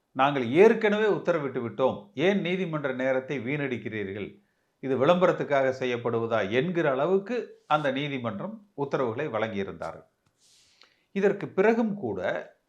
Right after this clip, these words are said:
திரு எடப்பாடி பழனிசாமி சென்னை உயர்நீதிமன்றத்துல வழக்கு தொடுக்கிறார். எப்ப அந்த வழக்கு தொடர்கிறார்? எங்களது தேர்தல் ஆணைய விசாரணையில் கலந்து கொள்கிறார். எடப்பாடி பழனிசாமி சார்பாக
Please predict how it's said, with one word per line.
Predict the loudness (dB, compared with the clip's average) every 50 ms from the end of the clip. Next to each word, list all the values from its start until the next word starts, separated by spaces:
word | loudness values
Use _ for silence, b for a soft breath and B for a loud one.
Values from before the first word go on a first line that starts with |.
| _
திரு | _ -6 -2 0 0 2
எடப்பாடி | 2 2 4 4 2 2 0
பழனிசாமி | 0 -2 -4 -2 -2 -4 -6 -4 -4 -4 -4 -4 -6 -10
சென்னை | -6 -2 -2 -2 0 0 -2 -2
உயர்நீதிமன்றத்துல | -2 0 0 0 0 0 -2 -2 -2 -2 -2 0 0 0 -2 -2 -2 -2 -2 -2 -4 -8 -16 _
வழக்கு | 0 2 4 4 2 0
தொடுக்கிறார். | -4 -6 -6 -6 -6 -8 -8 -10 -10 -10 -4
எப்ப | -2 -2 0 4 4 4
அந்த | 4 4 2
வழக்கு | 2 2 2 2 0 -2 -2 -2
தொடர்கிறார்? | -2 -2 -4 -4 -2 -2 -2 -2 -4 -8 -14 _ _ _ _ _ _ _ _ _
எங்களது | -2 0 2 2 2 2 4 6 6 8 8 8 8 6 6 2 -8 _ _ _ _ _ _
தேர்தல் | -2 2 4 4 4 4 4 4
ஆணைய | 4 2 2 0 0 -2
விசாரணையில் | -4 -2 2 4 4 4 4 2 0 -2 -2 -4 -4 -4 -6 -10 -16 _
கலந்து | 4 6 8 8 8 6 6 4
கொள்கிறார். | 4 4 2 2 2 0 0 0 -2 -6 -16 _ _ _ _ _
எடப்பாடி | 0 2 2 6 6 6 6 6
பழனிசாமி | 4 0 0 0 -2 -4 -4 -6 -6 -6 -8
சார்பாக | -6 -2 0 0 0 0 0 2 2 2 2 0 -4 -4 -4 b b